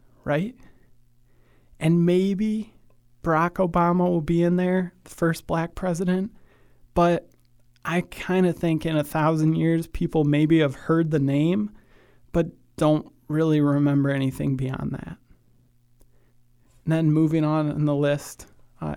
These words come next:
eighty-eight million followers, Rihanna. Eighty-three million, Taylor Swift. Seventy-seven million, Lady Gaga. Same deal, right? Those three,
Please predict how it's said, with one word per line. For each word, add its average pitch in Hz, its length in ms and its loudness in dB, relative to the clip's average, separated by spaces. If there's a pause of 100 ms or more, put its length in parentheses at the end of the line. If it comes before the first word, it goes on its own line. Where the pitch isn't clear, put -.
(100)
eighty-eight 165 560 2
million 151 380 0
followers, 143 760 -4 (280)
Rihanna. 151 580 0 (800)
Eighty-three 165 640 2
million, 151 540 -2 (120)
Taylor 156 360 0
Swift. - 680 -10
Seventy-seven 165 1000 0
million, 143 500 -4
Lady 151 340 0
Gaga. 151 600 -2 (800)
Same 170 340 2
deal, 170 260 4
right? 147 320 0 (100)
Those 156 300 0
three, 165 460 0